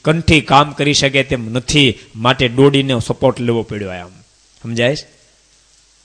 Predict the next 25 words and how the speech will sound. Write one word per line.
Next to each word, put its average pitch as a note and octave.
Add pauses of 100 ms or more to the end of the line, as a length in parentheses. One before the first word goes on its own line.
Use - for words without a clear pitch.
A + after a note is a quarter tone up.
(120)
એનો B2+
સપોર્ટ B2+
લેવો A2
પડ્યો. G2 (380)
મહેરબાની D#3+
કરીને D#3+
દોડી D3+ (260)
કંઠીમાં D3
કોઈ C#3+
દી C3 (280)
દોડી C3+
નાખશો B2+
નહીં. A2+ (240)
નાનું F3
બાળક G3
જન્મ્યું G3+
હોય B3
કે B3
પછી A#3+
પચાસ A#3
વર્ષના, A#3
સો A3
વર્ષના G3+
દાદા E3
હોય, C3+